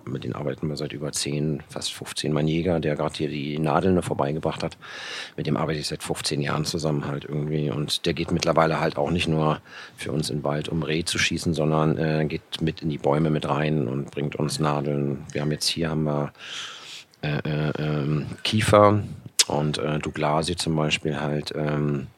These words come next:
mit denen wir auch sehr, sehr viel arbeiten, was für mich natürlich auch ein wahnsinniger, wichtiger Punkt ist in der Regionalität, weil Regionalität fängt eigentlich, also für mich ist Regionalität die Produkte, die hier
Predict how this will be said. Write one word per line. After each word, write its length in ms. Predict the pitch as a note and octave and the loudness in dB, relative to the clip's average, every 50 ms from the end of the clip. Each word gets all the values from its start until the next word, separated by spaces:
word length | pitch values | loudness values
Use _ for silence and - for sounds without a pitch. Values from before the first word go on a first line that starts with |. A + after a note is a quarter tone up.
| _ _ | _ _
mit 160 | D#2 D2+ - | -4 0 2
denen 260 | E2 D#2 D2+ D2+ C#2+ | 2 4 4 4 2
wir 140 | C#2+ C#2+ C2 | 2 0 -2
auch 120 | - - - | -2 -2 -2
sehr, 200 | - D2+ D2+ C#2+ | 0 0 0 0
sehr 120 | C#2+ D2 | -2 -2
viel 180 | - - - - | -2 -2 -2 -2
arbeiten, 460 | C#2 C#2 C#2+ C#2+ C#2 - - D2 C#2+ C#2 | -2 -2 -2 -2 -4 -2 -2 -4 -4 -2
was 140 | - - - | -2 -2 -2
für 140 | - E2 | 0 0
mich 140 | D#2 D2 C#2+ | 0 0 -2
natürlich 320 | D2 - - D2+ - - - | -2 -4 -4 -4 -4 -4 -4
auch 120 | - - - - - - - - - - - - - - | -6 -6 -8 -12 -18 -16 -14 -12 -10 -10 -10 -10 -6 -4
ein 100 | - D#2 | 0 2
wahnsinniger, 800 | D2 D2 D#2+ D#2+ D#2 D#2+ D#2+ D#2 D#2 D2+ D2 C#2+ C#2+ D2 D#2 D#2+ - - - - - | 4 4 4 4 4 2 2 2 2 2 0 0 -2 -2 -4 -6 -6 -10 -14 -12 -4
wichtiger 500 | E2+ F#2 F#2+ - - F#2 F2 E2 D#2 C#2+ | 0 2 2 2 2 2 0 0 0 0
Punkt 380 | - - - E2+ E2+ E2 - | -2 -4 -2 -2 0 0 -2
ist 80 | E2 D#2 | -2 0
in 60 | D2+ D2+ | 0 2
der 100 | D2+ D2+ | 2 2
Regionalität, 800 | D#2+ D#2+ D2 E2 D#2 D2+ D#2 D#2+ - - - D#2+ E2+ - - | 2 2 2 2 2 2 2 0 0 0 0 0 0 0 0
weil 80 | D#2+ D2+ | 0 0
Regionalität 720 | C#2+ F2 E2 F2 E2+ D#2 D#2+ D#2+ - - E2+ E2 F2 - - | 2 0 2 2 2 2 2 0 -2 -2 -2 -2 -2 -2 0
fängt 260 | - - D2+ D#2 - | 0 0 0 0 0
eigentlich, 440 | C#2 D#2 D#2+ - E2 - - - - | 0 0 0 0 0 -2 -4 -4 -2
also 140 | - - - | -2 0 4
für 100 | - G2+ | 6 8
mich 120 | A2+ A#2+ | 8 8
ist 100 | G#2+ G2+ | 8 6
Regionalität 800 | G2 F2+ F#2 F2+ E2+ E2 E2+ E2 - - F2+ E2+ E2+ - - - | 6 6 6 6 6 4 2 0 0 0 0 0 0 0 -4 -4
die 40 | - | -4
Produkte, 440 | - - D#2+ F2+ F2 - - - D2+ | -2 0 0 0 -2 -2 -4 -6 -6
die 200 | - D#2+ D#2 D#2 | -4 -2 -2 0
hier 340 | D#2 D#2 D#2 D#2 D#2 D#2 | 0 0 0 0 0 -2